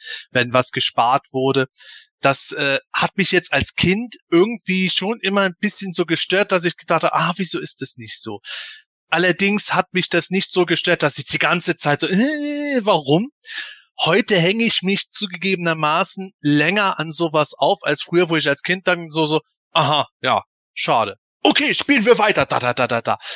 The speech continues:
Als Kind hat man sich nicht so an diesen negativen Sachen aufgehangen, finde ich. Das, äh, finde ich schon durchaus bemerkenswert.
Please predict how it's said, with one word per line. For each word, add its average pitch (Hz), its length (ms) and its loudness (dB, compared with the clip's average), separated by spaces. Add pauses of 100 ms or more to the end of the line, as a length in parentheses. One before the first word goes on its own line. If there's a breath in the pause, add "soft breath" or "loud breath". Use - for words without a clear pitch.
(240 loud breath)
Als - 260 0
Kind 226 300 0
hat - 120 -2
man 180 160 -2
sich - 260 -2
nicht 180 300 -4
so 208 140 0
an 196 100 0
diesen 160 260 -4
negativen 180 520 -2
Sachen 156 280 -2
aufgehangen, 127 760 0
finde 101 320 -8
ich. 101 260 -12
Das, - 320 -2
äh, 139 260 -2
finde 170 240 0
ich 175 60 0
schon 185 160 -2
durchaus 170 360 0
bemerkenswert. 147 960 -2